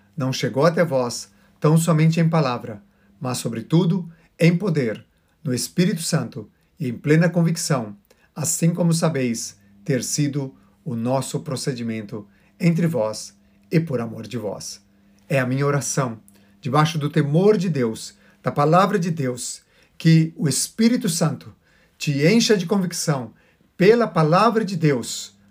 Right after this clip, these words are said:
aleluia, para que você se lembre daquilo que você já sabe e do procedimento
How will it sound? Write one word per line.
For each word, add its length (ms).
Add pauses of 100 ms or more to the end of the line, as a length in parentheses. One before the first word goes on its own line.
aleluia, 680 (340)
para 140
que 100
você 240
se 160
lembre 380
daquilo 460
que 80
você 260
já 140
sabe 520 (440)
e 60
do 160
procedimento 800